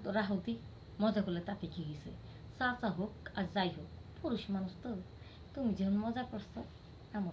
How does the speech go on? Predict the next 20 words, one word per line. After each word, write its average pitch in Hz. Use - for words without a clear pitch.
তেমন 170
পুরুষ 214
মানুষের -
দরকার, -
তাই 226
আমি 240
মজা 214
করব। -
এই 226
তুমি 233
সরো 226
তো।" 233
বাস, 156
প্রেমিক 220
করলাম। 165
এই 247
যে 240
প্রেমিক, 160
এতক্ষণ 226
আমার 196